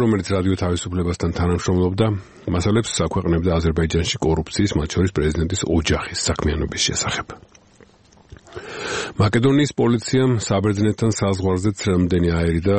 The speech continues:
მანათობელი ყუმბარები იხმარა, რათა დაეშალა მიგრანტები და ლტოლვილები, რომლებიც ამ ქვეყანაში შეღწევას ცდილობდნენ. ერაყის მაღალი რანგის შიიტმა სასულიერო პირმა, დიდმა აიათოლა ალი ალ სისტანიმ განაცხადა, რომ ქვეყანას დიდი სირთულეები ექნება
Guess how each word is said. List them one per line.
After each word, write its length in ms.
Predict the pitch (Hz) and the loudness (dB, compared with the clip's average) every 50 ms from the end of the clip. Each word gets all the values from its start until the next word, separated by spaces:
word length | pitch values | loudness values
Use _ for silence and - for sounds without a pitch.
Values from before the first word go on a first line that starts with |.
| 101 | 2
მანათობელი 540 | 95 85 82 82 85 - - 87 95 92 98 - | 2 0 0 -2 -2 -2 0 0 0 0 0 2
ყუმბარები 600 | 92 92 90 87 87 85 85 80 80 82 80 78 80 80 78 - - | 2 2 4 4 2 2 2 0 0 0 0 0 0 -2 -2 -2 -4
იხმარა, 380 | 92 82 - - 95 101 104 101 | -4 -2 0 2 2 2 4 2
რათა 200 | 95 92 - 107 95 | 2 2 2 2 2
დაეშალა 520 | 98 92 95 92 - - 95 92 101 107 107 107 101 92 - - | 2 2 2 0 0 0 2 2 2 2 2 0 -2 -4 -8 -6
მიგრანტები 560 | 82 80 82 87 90 92 87 - 95 98 98 | -4 -2 0 2 2 2 0 2 2 2 2
და 60 | 95 87 | 2 2
ლტოლვილები, 640 | 82 - 87 92 92 90 90 87 90 90 92 104 98 | 0 0 2 2 4 4 4 4 2 2 2 2 2
რომლებიც 320 | 90 85 87 90 98 - | 2 2 2 0 0 0
ამ 140 | 87 85 82 | -2 -2 -2
ქვეყანაში 400 | - 85 82 82 82 82 - - | -4 -4 -2 -2 -2 -2 -2 -2
შეღწევას 680 | 92 - - 92 87 - - - 73 69 71 76 - - - - - - | -2 0 0 0 0 0 -2 -2 0 0 0 0 -2 -4 -6 -10 -12 -12
ცდილობდნენ. 640 | - - - 82 69 71 78 - - - - - - - - _ _ _ _ _ _ _ _ _ _ _ _ _ _ _ _ - - - - - - - - - - - - - - - - - | -6 -4 -2 -2 -2 -4 -6 -6 -6 -6 -6 -6 -8 -12 -18 _ _ _ _ _ _ _ _ _ _ _ _ _ _ _ _ -20 -20 -20 -20 -20 -18 -18 -18 -18 -18 -18 -18 -18 -18 -6 -2 0
ერაყის 360 | - 95 101 104 - 110 95 - | 2 2 2 2 0 0 0 2
მაღალი 320 | 95 95 95 92 92 95 | 2 2 2 0 0 2
რანგის 320 | 95 95 95 92 98 92 - | 2 2 2 0 0 0 0
შიიტმა 440 | - - 104 95 92 - 98 98 95 | 0 2 2 2 2 2 0 0 0
სასულიერო 480 | - 95 92 90 95 92 92 92 92 92 | 0 0 0 2 2 2 2 2 2 0
პირმა, 320 | - 98 95 98 95 90 | 0 2 2 2 2 2
დიდმა 280 | 85 92 87 95 98 101 92 | 2 2 2 2 2 2 2
აიათოლა 480 | 90 90 90 90 - 98 95 98 95 95 - | 0 0 0 0 0 2 2 2 0 0 0
ალი 260 | 92 90 90 92 92 90 | 0 0 2 2 2 2
ალ 160 | 87 87 90 | 0 0 0
სისტანიმ 540 | - - - 107 95 - - 90 85 85 87 85 | 0 0 0 0 0 0 0 0 2 2 2 2
განაცხადა, 460 | 85 85 87 90 - - 92 87 95 | 2 2 0 0 0 -2 0 0 2
რომ 120 | 98 110 104 | 2 2 2
ქვეყანას 420 | - 95 87 - 90 98 101 98 | 0 -2 -2 0 0 0 0 0
დიდი 260 | - 101 92 90 101 95 - | 0 0 2 2 2 0 0
სირთულეები 600 | - 95 92 - - - 95 95 95 95 92 98 95 | 0 -2 -2 0 0 0 2 2 2 2 2 2 0
ექნება 400 | 92 92 98 98 98 104 113 | 2 2 0 2 2 2 2